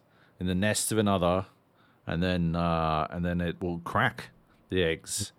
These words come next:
and smash the eggs of the other bird to better, uh, make better the chances of the cuckoo bird within that nest.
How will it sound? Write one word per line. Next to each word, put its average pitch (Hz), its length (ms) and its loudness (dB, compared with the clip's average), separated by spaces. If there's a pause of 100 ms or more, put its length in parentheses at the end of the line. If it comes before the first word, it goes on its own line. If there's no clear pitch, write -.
and 90 160 -2
smash 117 720 0 (800)
the 101 140 4
eggs 90 560 -2 (360)
of 101 140 2
the 98 60 4
other 95 180 4
bird 87 520 4 (540)
to 85 240 -2
better, 87 500 2 (340)
uh, 76 600 -2 (920)
make 95 240 -2
better 92 220 4
the 80 140 0
chances 82 580 -4
of 80 140 -6
the 78 80 -4
cuckoo 85 260 -6
bird 73 340 0 (360)
within 107 260 0
that 92 160 2
nest. - 580 -4